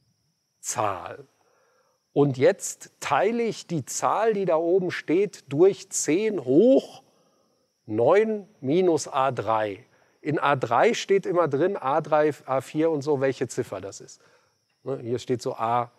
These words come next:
erste Ziffer, zweite Ziffer, dritte Ziffer. Zehn hoch neun minus eins ist also zehn hoch acht. Also rechne ich hier aus, diese Zahl, die hier oben steht, geteilt durch zehn hoch acht.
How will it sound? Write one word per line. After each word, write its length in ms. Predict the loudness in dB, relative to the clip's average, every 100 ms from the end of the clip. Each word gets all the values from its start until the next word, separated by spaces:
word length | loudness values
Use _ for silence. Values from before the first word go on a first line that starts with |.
| _
erste 360 | 0 0 0 -6
Ziffer, 320 | -4 -4 -4
zweite 360 | -2 -2 -2 -8
Ziffer, 260 | -8 -8
dritte 300 | -8 -10 -12
Ziffer. 340 | -20 -20 -20 -20 _ _ _
Zehn 460 | -6 2 4 4 4
hoch 260 | 6 4 4
neun 500 | 4 4 4 2 0
minus 480 | 0 4 4 2
eins 380 | -4 -2 -2 -2
ist 160 | -4 -4
also 220 | -4 -4
zehn 340 | -2 0 2
hoch 260 | 0 -2 -4
acht. 300 | -4 -4 -14 _ -20 _
Also 200 | -2 0
rechne 320 | 0 0 0
ich 80 | -2
hier 240 | 0 2
aus, 300 | 4 2 0
diese 320 | -6 -4 -4 -2
Zahl, 260 | 0 0
die 80 | 0
hier 140 | -2
oben 260 | 2 0 0
steht, 340 | 0 2 0 -2 -18 -6
geteilt 460 | -4 0 0 0
durch 180 | -4 -4
zehn 240 | -4 -4
hoch 140 | -4 -6
acht. 260 | -8 -8